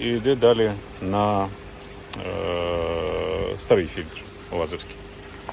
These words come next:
в якому також, е,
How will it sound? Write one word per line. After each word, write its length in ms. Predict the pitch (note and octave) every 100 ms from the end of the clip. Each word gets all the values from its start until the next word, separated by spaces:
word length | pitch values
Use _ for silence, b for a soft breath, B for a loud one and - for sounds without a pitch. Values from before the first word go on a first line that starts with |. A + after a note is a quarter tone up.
| B B B B B - - - - - - - - -
в 40 |
якому 440 | A2 - A#2+ G2+ F#2 - - - - -
також, 400 | G2 F2 - - - - - - G#2+ F#2+
е, 520 | F#2 F#2 F#2 F#2 F2+